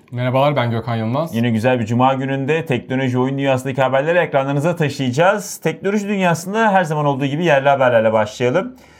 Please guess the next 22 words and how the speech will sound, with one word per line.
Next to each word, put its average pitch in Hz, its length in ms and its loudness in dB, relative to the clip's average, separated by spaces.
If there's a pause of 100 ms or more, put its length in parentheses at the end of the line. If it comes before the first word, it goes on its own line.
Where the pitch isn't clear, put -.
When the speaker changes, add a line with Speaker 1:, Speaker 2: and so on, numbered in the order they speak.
(140)
Speaker 2:
Üyeleri 247 300 0
üç 233 160 -6
buçuk 240 240 -4
aydır 220 180 0
atanamayan 233 600 0
İnternet 190 480 0
Geliştirme 180 560 -2
Kurulu 165 380 0
göreve 151 320 0
başlamış. 147 580 -2
Şimdi 143 200 -4
İnternet 156 400 -4
Geliştirme 147 400 -2
Kurulu 160 360 -2
deyince 170 320 -2
insan 160 220 -4
aklına 156 320 -2
ne 170 100 2
geliyor? 147 440 -2 (220)
Fiber 143 220 -2
altyapının 131 460 -2
arttırılması, 117 880 0